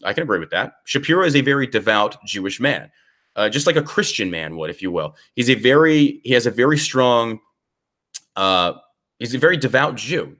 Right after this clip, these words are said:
or somebody being a devout Christian. From a morality standpoint, I see why a lot of people don't like Trump. But at the same time, it's like you kinda have to separate that in today's day and age to where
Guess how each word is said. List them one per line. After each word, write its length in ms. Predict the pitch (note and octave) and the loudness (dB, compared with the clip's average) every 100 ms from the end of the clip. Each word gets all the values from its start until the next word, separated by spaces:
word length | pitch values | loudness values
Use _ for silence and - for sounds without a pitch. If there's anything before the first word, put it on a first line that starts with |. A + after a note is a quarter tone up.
| - | -6
or 240 | A#2 A2+ | 0 0
somebody 280 | - B2+ B2 | 0 -2 -2
being 180 | A#2 A#2+ | -2 -4
a 40 | |
devout 340 | G#2 G#2+ A2+ - | -2 0 0 0
Christian. 340 | E3 - F2 - - | -4 -4 -10 -16 -12
From 180 | - A#2+ | -2 0
a 20 | |
morality 480 | A#2 A#2 C#3 F#3 F#3 | 2 4 4 4 0
standpoint, 600 | - C#3+ B2+ - G2 - | -2 -2 -2 -2 -6 -2
I 100 | A#2 | -4
see 180 | C3+ F#3 | -4 -2
why 160 | E3 | 0
a 60 | B2+ | 2
lot 140 | A#2+ | 2
of 60 | A2 | 0
people 240 | - A2 - | -4 -6 -2
don't 220 | G2 - | -2 -2
like 280 | B2 F3+ - | -2 -2 -4
Trump. 380 | - E2+ - _ _ _ _ _ | -8 -8 -8 _ _ _ _ _
But 280 | A2 D3 C#3+ | 0 4 4
at 80 | C3 | 0
the 60 | C3 | -4
same 340 | - E3 D#3 | 0 0 0
time, 240 | C#3+ D#3+ | 0 0
it's 120 | C3+ A#2 | 0 -4
like 80 | |
you 80 | A2+ | -10
kinda 200 | C#3 A3 | -2 -2
have 120 | G#3 | -2
to 80 | - | -8
separate 500 | - D3+ D#3 A2 F#2+ | -4 -2 -2 -2 -2
that 120 | G2+ E2 | -2 -4
in 60 | |
today's 240 | - G2 F#2+ | -6 -6 -4
day 100 | G2 | -4
and 80 | F#2+ | -4
age 140 | G2 | -6
to 80 | G#2+ | -2
where 260 | G#2+ G2+ | 0 0